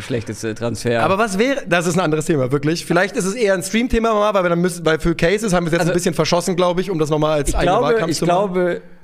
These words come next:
Speaker 1: wir haben ganz klar jeweils drei Gewinner in einer anderen Kategorie. Der schlechteste Neuzugang, die
Speaker 2: Ja.
Speaker 1: schlechteste Transferentscheidung
Speaker 2: Der
Speaker 1: oder die
Speaker 2: schlechteste
Speaker 1: schle-,
Speaker 2: Vertrag.
Speaker 1: die schlechteste Analyse,
Speaker 2: Der größte
Speaker 1: schlechtestes
Speaker 2: Hirnfurz.
Speaker 1: Scouting, da, ja, irgendwie sowas.
Speaker 2: Ja.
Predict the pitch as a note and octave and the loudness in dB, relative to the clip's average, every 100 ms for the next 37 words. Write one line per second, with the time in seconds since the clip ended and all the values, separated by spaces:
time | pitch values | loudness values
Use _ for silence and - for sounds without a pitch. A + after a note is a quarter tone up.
0 | - C#3 C#3+ E3 D#3 C#3 D#3+ F3 - D3+ | -6 -2 0 2 0 0 0 -2 -2 0
1 | C#3+ D3+ D3+ - - - - C#3 C#3 C#3 | 2 0 -2 -6 -16 -14 -4 -2 0 -2
2 | - B2 C#3 E3 C#3+ D3 D3+ C#3 C3 C3 | -4 -2 0 0 0 0 0 -2 -2 -2
3 | C3 C#3+ D3 B2 B2+ B2+ B2+ B2+ D#3 A2+ | -2 0 0 -2 -2 -2 -2 0 0 0
4 | - C#3+ - C3+ C#3 B2+ C#3+ E3 F3+ E3 | -2 -4 -4 -6 -2 0 0 -2 -2 0
5 | F3 G#3 - - C#3 C#3 D3+ F3+ - - | 0 -2 -8 -4 -2 0 -2 -2 -4 -8
6 | - D#3 - D3+ D3 D#3 C3 B2 - C#3+ | -4 -4 -2 -4 -2 -2 -2 -4 -2 -2
7 | D#3+ G3 - D3+ D3 D3 E3 D3 D3+ D#3 | 0 0 0 0 0 0 0 0 0 -2
8 | - E3 - F3 F3 E3 - D#3+ C#3+ C#3 | -2 -2 0 -2 -2 -4 0 0 0 -6
9 | - - - - - - D3+ D#3 D3 F#3+ | -12 -20 -20 -16 -10 -2 0 2 0 0
10 | G3 - F#3 E3+ F3+ F3 F#3 D#3+ F#3 C3 | 0 0 0 2 2 2 2 2 2 2
11 | F#2+ G3+ E3 F#3+ E3+ F3+ A3 G3+ E3 F3+ | 0 -2 0 0 0 0 0 0 0 0
12 | A#3 - | 0 -4